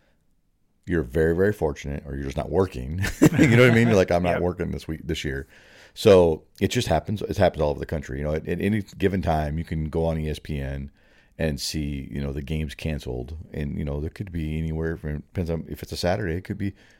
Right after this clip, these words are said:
Speaker 1: you could have lost forty, fifty games on a Saturday. So
Speaker 2: Yeah.
Speaker 1: it happens all the time.
Speaker 2: You know, I've been really fortunate up to this point in the season. I'm, I've lost a, a minimal amount of games,
Speaker 1: Mm-hmm.
Speaker 2: uh, and I have a fairly full schedule,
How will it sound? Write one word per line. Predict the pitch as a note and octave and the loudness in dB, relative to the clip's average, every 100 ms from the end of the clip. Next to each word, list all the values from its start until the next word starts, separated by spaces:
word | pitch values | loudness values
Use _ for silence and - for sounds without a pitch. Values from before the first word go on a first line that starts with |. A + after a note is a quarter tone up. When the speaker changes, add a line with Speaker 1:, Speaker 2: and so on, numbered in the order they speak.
| _ _ - | _ _ -4
Speaker 1:
you | |
could | A#2+ | 0
have | F#2+ | 2
lost | D2+ | 2
forty, | - E2+ | 0 -2
fifty | E2+ F#2+ G2 | -2 -4 -4
games | F2+ C3+ C#3+ | -6 -6 -8
on | D2+ | -10
a | - | -8
Saturday. | G#1 G1+ G1+ - | -8 -10 -14 -18
So | - - A#1 _ _ | -12 -12 -12 _ _
Speaker 2:
Yeah. | C3 | -4
Speaker 1:
it | F2+ | 2
happens | G#2 - | 2 2
all | C#2+ | 0
the | - | -4
time. | - _ _ _ | -16 _ _ _
Speaker 2:
You | D3 | -4
know, | D#3+ | 2
I've | D3 D#3+ | 4 4
been | D3+ | 2
really | C#3+ C3+ | 0 -4
fortunate | - C#3+ C3+ - B2+ A#2 | -4 -6 -6 -6 -8 -6
up | C#3+ - | -8 -6
to | F#3 | -4
this | C#3+ - | -4 -6
point | D#3+ C#3 | -4 -4
in | A#2 | -6
the | |
season. | A2 C#3 A#2+ C#3 | -8 -8 -6 -4
I'm, | E3 - | -6 0
I've | D#3 D3 | 0 0
lost | C#3+ C#3 C3 - - | 0 2 0 -2 -6
a, | C#3 - | -8 -6
a | A#2 | -6
minimal | A#2 B2+ D3+ D#3+ B2+ A2+ | -4 -2 0 -2 -4 -6
amount | A2 G#2 G2 | -6 -6 -6
of | F#2+ | -10
games, | G#2 F#2 G2+ C3+ - C#2 | -12 -12 -14 -16 -12 -10
Speaker 1:
Mm-hmm. | D#2 G2 - _ D#3 | -10 -12 -18 _ -6
Speaker 2:
uh, | |
and | D#3 D#3+ | -2 0
I | |
have | F3+ E3+ | 0 -2
a | |
fairly | - D3 C3 | -4 -6 -6
full | - B2+ | -8 -10
schedule, | - C#3 C3 A2+ G#2+ A2+ | -10 -10 -10 -10 -14 -16